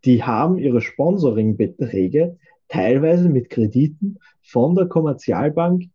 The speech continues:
finanziert. Das heißt, eigentlich <laughs> war das Budget des S V Mattersburgs die ganze Zeit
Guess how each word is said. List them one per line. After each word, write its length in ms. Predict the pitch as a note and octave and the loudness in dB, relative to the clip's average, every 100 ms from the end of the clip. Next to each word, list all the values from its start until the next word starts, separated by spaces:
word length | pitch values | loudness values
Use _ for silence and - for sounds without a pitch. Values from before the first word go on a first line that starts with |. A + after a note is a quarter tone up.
| _ | _
finanziert. 760 | - E3 F3+ F3+ F3+ A3 B2+ _ _ _ _ _ | -2 0 2 0 0 -2 -2 _ _ _ _ _
Das 200 | B2+ - | -8 -4
heißt, 400 | C#3 E3 F#3+ - - | -2 0 -2 -6 -4
eigentlich 960 | E3 A3+ G3+ F3 D3 - - - - _ - - - _ _ _ - | 2 2 2 2 4 4 2 -6 -16 _ -20 -14 -14 _ _ _ -18
<laughs> 480 | - - C4+ A#3+ F3+ F3+ - - _ | -8 -4 -2 4 4 2 -10 -18 _
war 280 | - C#3+ D3 | -4 0 2
das 300 | C#3+ - - | 2 -2 -6
Budget 600 | C#3+ B2 C3+ D#3+ A3+ G#3 - | -2 0 4 6 6 4 0
des 200 | - - - _ - - - A#2 - | -6 -8 -14 _ -4 -4 0 0 2
S 220 | F3 - | 0 0
V 160 | B2+ | -6
Mattersburgs 720 | A#2+ A#2 - D3+ - E3 F3 - - - - - _ | -4 -4 -4 -6 -2 -2 -2 -6 -20 -20 -20 -20 _
die 60 | - | -6
ganze 440 | C3+ B2+ D3 D3+ | -2 0 -2 -4
Zeit 460 | - A2+ A#2+ C#3+ | -4 -2 0 0